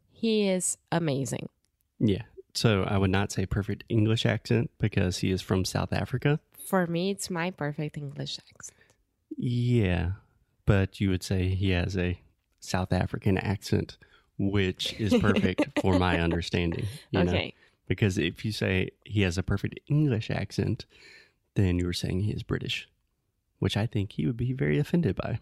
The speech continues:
Speaker 2: because he's South African.
Speaker 1: Yeah. Okay, so he's amazing. <laughs>
Speaker 2: He's amazing. He is the host of The Daily Show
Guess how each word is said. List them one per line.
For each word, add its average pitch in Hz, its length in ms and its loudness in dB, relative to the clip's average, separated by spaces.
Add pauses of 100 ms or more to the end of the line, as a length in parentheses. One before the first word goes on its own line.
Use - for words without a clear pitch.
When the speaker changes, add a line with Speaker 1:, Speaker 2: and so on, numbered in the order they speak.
(120)
Speaker 2:
because - 260 -4
he's 120 160 -6
South 123 200 -4
African. 117 440 -8 (160)
Speaker 1:
Yeah. 180 320 0 (420)
Okay, 196 400 0
so - 360 2 (480)
he's 240 260 2
amazing. 143 420 0 (140)
<laughs> 269 100 6 (460)
Speaker 2:
He's 147 180 4
amazing. 101 500 4
He 113 200 2
is 107 160 0
the 101 100 2
host 95 320 0
of 90 240 0
The - 100 2
Daily 120 360 4
Show 120 380 2